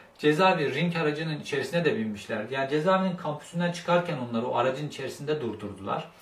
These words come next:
Sonra yeni gözaltı kararı çıkarttılar. Yeni tutuklama kararı yetişmedi o saatte. Yeni gözaltı kararı çıkarttılar. O gazetecileri cezaevi ring aracının içerisinden gözaltına alıp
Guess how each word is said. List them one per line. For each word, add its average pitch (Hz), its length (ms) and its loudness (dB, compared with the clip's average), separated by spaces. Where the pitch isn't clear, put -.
Sonra 185 260 4
yeni 170 280 6
gözaltı 151 500 6
kararı 143 340 2
çıkarttılar. - 680 -4
Yeni 156 180 2
tutuklama 143 420 -2
kararı 127 300 0
yetişmedi 117 560 -2
o 113 80 -2
saatte. 110 600 -4
Yeni 156 220 4
gözaltı 147 440 4
kararı 127 360 0
çıkarttılar. - 640 -4
O 143 100 -2
gazetecileri 165 720 4
cezaevi 135 500 4
ring 170 180 0
aracının 127 440 -2
içerisinden 120 760 -4
gözaltına 185 540 4
alıp 175 300 4